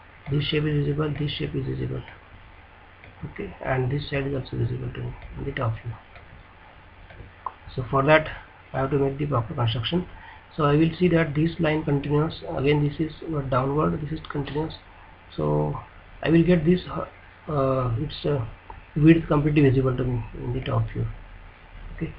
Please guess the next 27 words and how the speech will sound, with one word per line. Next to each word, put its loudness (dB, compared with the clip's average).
Similarly 8
this 2
line 4
is 0
continuous, 0
so -4
that -2
will -2
be 0
also -4
visible 0
to -6
me -4
as -4
a -4
continuous -6
line -2
like -4
this. -2
Then 2
this 0
is 4
also 2
continuously 0
visible -2
to -4
me, -4